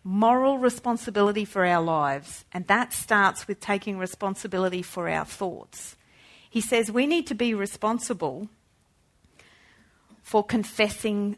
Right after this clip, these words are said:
sin, and that includes confessing those thoughts that we know are wrong thoughts,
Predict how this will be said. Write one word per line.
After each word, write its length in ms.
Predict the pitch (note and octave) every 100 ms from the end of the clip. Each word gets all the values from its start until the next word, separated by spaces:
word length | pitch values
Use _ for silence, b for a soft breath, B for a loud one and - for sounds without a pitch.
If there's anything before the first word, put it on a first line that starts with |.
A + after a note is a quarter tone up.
| -
sin, 480 | - - D#3+ D3+ - B B B B _ -
and 200 | G3 G3
that 200 | A#3+ D4+
includes 760 | E4+ B3+ - G3+ E3+ D#3+ E3
confessing 720 | - - G3 - G#3 - G#3 F#3
those 360 | G#3+ A3+ C4
thoughts 460 | B3 - F3+ E3+ -
that 240 | F#3 F3 F#3+
we 220 | A#3+ D4
know 340 | C4 A#3 A3
are 140 | - F#3
wrong 400 | G3+ A3+ D4+ E4
thoughts, 680 | - D#3 - - - -